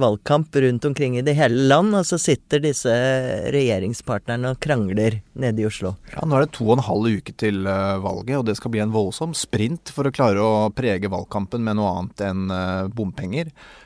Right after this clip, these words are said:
Speaker 2: Eh, så det er klart, dette her er jo, dette setter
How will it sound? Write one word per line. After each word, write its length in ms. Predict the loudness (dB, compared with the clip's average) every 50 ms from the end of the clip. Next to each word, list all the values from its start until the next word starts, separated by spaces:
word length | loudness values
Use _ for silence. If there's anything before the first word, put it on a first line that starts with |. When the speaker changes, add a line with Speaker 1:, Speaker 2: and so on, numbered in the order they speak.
| _ -6
Speaker 2:
Eh, 960 | -2 0 2 4 4 2 2 2 0 0 0 0 0 0 -2 -2 -2 -2 -4
så 160 | -4 -4 -2
det 80 | -2 -2
er 60 | -2
klart, 180 | 0 0 -2 0
dette 240 | -2 0 0 0 2
her 160 | 2 2 2
er 160 | 4 2 2
jo, 60 | 2 0
dette 260 | -2 -4 -4 -4 -4
setter 380 | -4 -4 -6 -8 _ _ -4